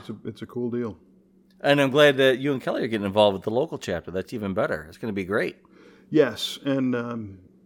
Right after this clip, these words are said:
Speaker 1: Kelly called me earlier in, uh, a little bit of a panic because tomorrow morning, as a matter of fact, she's giving a presentation at the local high school about,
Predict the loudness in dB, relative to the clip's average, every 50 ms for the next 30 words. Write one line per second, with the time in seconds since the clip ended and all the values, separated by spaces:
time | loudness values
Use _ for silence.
0 | _ _ _ _ _ _ _ _ _ _ _ -20 -8 -4 0 2 2 2 2 0
1 | -2 -2 0 0 2 2 2 2 2 2 2 0 0 -2 -4 -6 -6 -6 -4 -4
2 | -4 -4 -4 -4 -6 -6 -6 -4 -4 -2 -2 -2 -2 -2 -4 -4 -6 -4 -4 -2
3 | 0 0 0 -2 -4 -6 -6 -8 -6 -4 -6 -6 -6 -4 -4 -2 0 0 0 2
4 | 2 4 2 2 2 0 -2 -4 -6 -6 -6 -4 -4 -4 -4 -4 -4 -4 -4 -4
5 | -6 -10 -12 -8 -6 -6 -4 -4 -6 -6 -4 -2 -2 -2 -2 -4 -6 -4 -2 0
6 | 0 0 -2 -6 -8 -6 -4 -4 -4 -4 -4 -6 -10 -6 -2 0 0 -2 -2 -6
7 | -10 -10 -8 -8 -8 -8 -8 -8 -10 -12 -10 -10 -8 -8 -8 -8 -10 -10